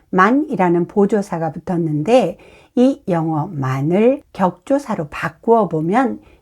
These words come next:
영어를 잘해요 이렇게 되죠. 그래서 영어만이 보조사가 쓰였지만 목적어가 되는 경우입니다. 세 번째로 목적격 조사가 생략되는 경우가 있습니다. 대체로 말을 할 때 생략하지요.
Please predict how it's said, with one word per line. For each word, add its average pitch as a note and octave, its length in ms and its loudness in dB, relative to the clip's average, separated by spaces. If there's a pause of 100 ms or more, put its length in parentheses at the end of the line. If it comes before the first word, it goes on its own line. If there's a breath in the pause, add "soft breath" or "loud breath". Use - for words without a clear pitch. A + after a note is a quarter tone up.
영어를 E3+ 1000 2
잘해요 D3+ 460 -4
이렇게 F3+ 280 -8
되죠. D3+ 460 -4 (280 soft breath)
그래서 E3+ 340 -2
영어만이 E3+ 1120 0
보조사가 F3 520 -2
쓰였지만 G3+ 840 0 (260 loud breath)
목적어가 E3+ 1000 -4
되는 D#3+ 400 0
경우입니다. D#3 840 2 (120)
세 A#3+ 280 4
번째로 A#3 760 2
목적격 A3+ 720 0
조사가 F3 340 0
생략되는 D#4 760 4
경우가 D#3 580 -4
있습니다. C#3 500 -4 (400 soft breath)
대체로 F#3 720 0
말을 D#3 640 2
할 A#3+ 260 -2
때 A3+ 260 0
생략하지요. F3+ 920 0